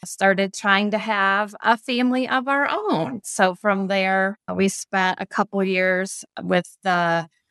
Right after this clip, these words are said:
fun of infertility, which I know lots and lots of people experience. And so battled infertility for a few years and then kind of had our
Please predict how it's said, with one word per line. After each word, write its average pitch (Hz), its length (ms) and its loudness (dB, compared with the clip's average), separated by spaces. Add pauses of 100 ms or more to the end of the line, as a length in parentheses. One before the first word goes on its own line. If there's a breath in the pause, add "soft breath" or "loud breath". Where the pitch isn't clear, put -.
(120)
fun 208 320 -2
of 185 160 -2
infertility, 196 960 0
which 214 260 0
I 196 60 -2
know 180 400 0 (640 soft breath)
lots 220 320 0
and 220 100 -4
lots 202 280 2
of 214 120 -6
people 208 360 0
experience. 190 580 0
And 202 180 -2
so 185 400 0
battled 196 400 0
infertility 196 840 0
for 180 680 0
a 185 80 0
few 190 320 -2
years 180 760 0
and 196 240 0
then 190 360 0
kind 208 260 -2
of 214 80 0
had 196 220 2
our 175 360 2